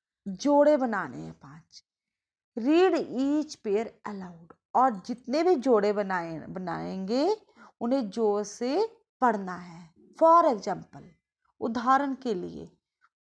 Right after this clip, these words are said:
pond, beyond। अब हम आंसर,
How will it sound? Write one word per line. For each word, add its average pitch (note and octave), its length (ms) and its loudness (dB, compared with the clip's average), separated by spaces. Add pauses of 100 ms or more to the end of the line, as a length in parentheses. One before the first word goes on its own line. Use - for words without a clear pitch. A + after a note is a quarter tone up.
pond, A#3 500 6 (720)
beyond। D4 640 4 (1080)
अब G3+ 200 -8 (100)
हम G3 560 -4 (200)
आंसर, C4 460 0